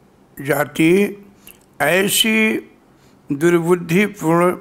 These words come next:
धृति तामसी कहलाते हैं। पहले भी आपने सुना होगा संतों से, वैष्णव लोगों से, शतगुणी व्यक्ति का लक्षण क्या है,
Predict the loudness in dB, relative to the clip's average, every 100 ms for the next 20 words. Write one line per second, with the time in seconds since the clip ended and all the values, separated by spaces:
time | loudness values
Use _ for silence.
0 | -12 -20 _ _ -12 -6 -2 -2 0 0
1 | 0 -2 -8 -20 _ -20 -20 _ -4 -2
2 | 0 0 0 0 0 -2 0 0 0 -4
3 | -6 -6 -10 -14 -20 _ _ _ _ _
4 | _ _ _ _ _ _ _ _ _ _
5 | _ -4 -2 0 0 2 2 0 0 0
6 | 0 -2 -6 -4 -2 -2 -4 -6 -6 -8
7 | -10 -10 -12 -10 -12 -12 -16 _ _ _
8 | _ _ -16 -6 -4 -4 -4 -4 -2 -4
9 | -4 -6 -4 -6 -6 -18 -20 _ _ _
10 | _ _ _ _ _ _ _ -20 -12 -6
11 | -2 0 2 2 2 0 -2 -2 -6 -2
12 | -2 -2 -6 -6 -6 -2 -2 -2 -2 -6